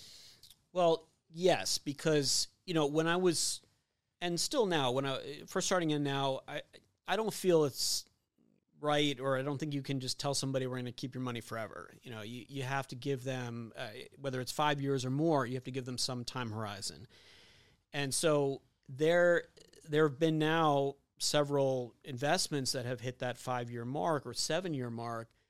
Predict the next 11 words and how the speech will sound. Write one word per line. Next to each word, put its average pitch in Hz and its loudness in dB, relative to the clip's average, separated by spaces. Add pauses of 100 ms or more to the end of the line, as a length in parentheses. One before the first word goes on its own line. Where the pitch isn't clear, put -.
(440)
And 131 -6 (300)
what's 139 -6
happened 165 -2
is 135 0
that 127 -4 (680)
most 185 0
of 160 -2
the 143 -2
time 120 -8 (100)
investors 139 -6
say, 127 -2